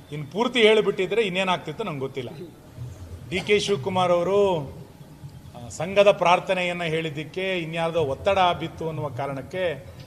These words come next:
ಆ, ಕ್ಷಮೆಯನ್ನು ಕೇಳಿರುವಂಥದ್ದು ಅತ್ಯಂತ ದುರಂತದ ಸಂಗತಿ. ಆ, ನೀವು ಗಾಂಧಿ ಕುಟುಂಬಕ್ಕೆ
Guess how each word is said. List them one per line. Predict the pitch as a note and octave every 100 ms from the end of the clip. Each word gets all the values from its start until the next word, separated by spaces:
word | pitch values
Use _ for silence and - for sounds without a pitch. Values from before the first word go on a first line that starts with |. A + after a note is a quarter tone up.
| - - C#3+
ಆ, | B2
ಕ್ಷಮೆಯನ್ನು | A#2+ - E3 F#3+ F#3+ F#3
ಕೇಳಿರುವಂಥದ್ದು | D#3+ D#3 D3 C#3+ C3+ C3 D3
ಅತ್ಯಂತ | A3 - D#3 D#3
ದುರಂತದ | C3 D3 D#3+ D3+ D3
ಸಂಗತಿ. | - B2+ B2 A#2+
ಆ, | A2+ - - - - - - - - - - - - - - - - B2
ನೀವು | C#3 G3 G3 G3
ಗಾಂಧಿ | - F#3+ G#3+ A#3+
ಕುಟುಂಬಕ್ಕೆ | A3+ - G3 G3 G3 G3+ G#3 G3 F#3+